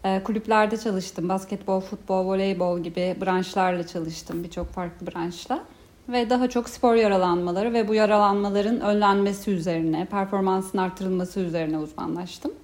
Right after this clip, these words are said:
E, yaralanma olduysa da bunun agresif ve hızlı bir şekilde tedavisi, sporcunun bir an evvel sahaya geri dönüşü gibi,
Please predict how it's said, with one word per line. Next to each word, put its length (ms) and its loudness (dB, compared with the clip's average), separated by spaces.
E, 40 -4
yaralanma 840 6
olduysa 600 8
da 160 6
bunun 280 4
agresif 560 0
ve 40 2
hızlı 300 0
bir 60 -2
şekilde 400 -4
tedavisi, 680 -2
sporcunun 520 2
bir 80 6
an 120 6
evvel 280 6
sahaya 360 0
geri 260 0
dönüşü 400 -2
gibi, 360 0